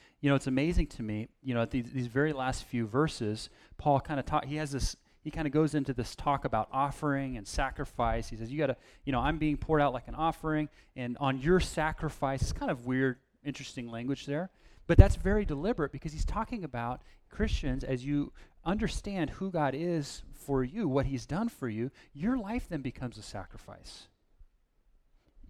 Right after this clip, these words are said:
Become a living sacrifice because that is what Jesus has done for you. Uh,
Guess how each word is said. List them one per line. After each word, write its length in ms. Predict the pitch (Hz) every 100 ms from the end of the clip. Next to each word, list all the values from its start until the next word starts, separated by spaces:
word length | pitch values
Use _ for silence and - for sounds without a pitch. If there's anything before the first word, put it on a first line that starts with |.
| -
Become 300 | 160 - 214
a 60 | 202
living 500 | 151 180 240 233 202
sacrifice 720 | - 220 240 - - 127 113
because 300 | - 147 135
that 160 | 180 233
is 100 | 185
what 140 | -
Jesus 300 | - 190 185
has 140 | 151
done 200 | 123 143
for 160 | 143 139
you. 320 | 156 247 - - - - - -
Uh, 220 | 135 123